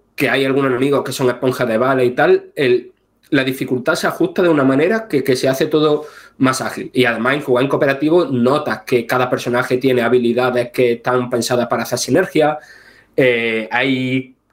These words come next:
combos que se pueden hacer entre los dos que quedan muy guay, eh, hay jefes finales que sus patrones de ataque varían un poquito para, teniendo en cuenta que están jugando dos personas, eh, en vez de una, que eso es otro tema, ¿no?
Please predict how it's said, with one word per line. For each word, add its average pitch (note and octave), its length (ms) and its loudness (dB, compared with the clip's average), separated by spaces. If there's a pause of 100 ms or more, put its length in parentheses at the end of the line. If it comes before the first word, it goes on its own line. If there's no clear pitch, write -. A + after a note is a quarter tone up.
(180)
combos C3+ 500 0
que C3+ 120 -2
se C3 140 -2
pueden B2+ 320 0
hacer B2 200 -2
entre B2 220 -2
los A2 160 -2
dos B2 200 0
que A#2+ 160 0
quedan A#2 200 0
muy A#2 120 2
guay, D#3+ 360 2 (680)
eh, B2+ 380 2
hay D3+ 140 -2
jefes D3 300 -8
finales C3+ 560 -2
que B2+ 320 2
sus C3 360 -2
patrones C3 440 -2
de B2+ 60 0
ataque C#3 380 -2
varían C3 360 2
un C3 180 0
poquito B2 560 0
para, B2 540 -2 (340)
teniendo C3+ 420 2
en B2+ 120 0
cuenta C3 520 -2 (760)
que C3 120 2
están C3 260 -2
jugando B2+ 380 0
dos C3 280 -2
personas, A#2+ 560 -2 (640)
eh, A#2+ 1000 2
en A#2+ 160 -2
vez B2+ 140 -2
de B2 80 2
una, E3 360 2
que - 300 -4
eso C#3+ 360 0
es C3 140 2
otro B2 240 -2
tema, C#3+ 260 -2
¿no? E3+ 160 0